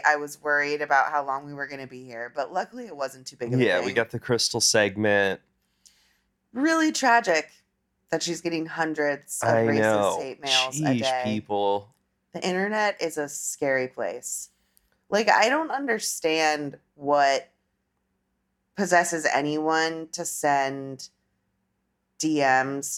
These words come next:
Speaker 1: to, like, celebrity strangers who will absolutely, like, never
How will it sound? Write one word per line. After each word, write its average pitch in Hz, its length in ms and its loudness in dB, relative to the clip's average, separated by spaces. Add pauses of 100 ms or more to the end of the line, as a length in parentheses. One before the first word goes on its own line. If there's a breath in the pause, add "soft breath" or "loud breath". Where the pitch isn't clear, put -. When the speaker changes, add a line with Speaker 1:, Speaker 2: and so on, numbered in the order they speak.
(120)
Speaker 1:
to, 135 640 -2
like, 123 300 -2
celebrity 131 580 -4
strangers 143 580 -6
who 131 180 -10
will 127 160 -4
absolutely, 117 640 -4
like, 104 380 -4
never 107 720 -6